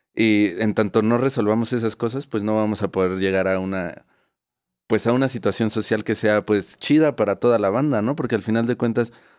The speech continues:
no sé cómo viviste tú, o sea,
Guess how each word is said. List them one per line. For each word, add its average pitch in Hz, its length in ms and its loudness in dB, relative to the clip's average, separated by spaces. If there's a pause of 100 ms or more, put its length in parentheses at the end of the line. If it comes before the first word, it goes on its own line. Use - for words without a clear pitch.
(140)
no 117 120 4
sé 117 140 0
cómo 117 240 2
viviste 101 400 -4
tú, 98 380 -4 (580)
o 113 120 -4
sea, 107 180 2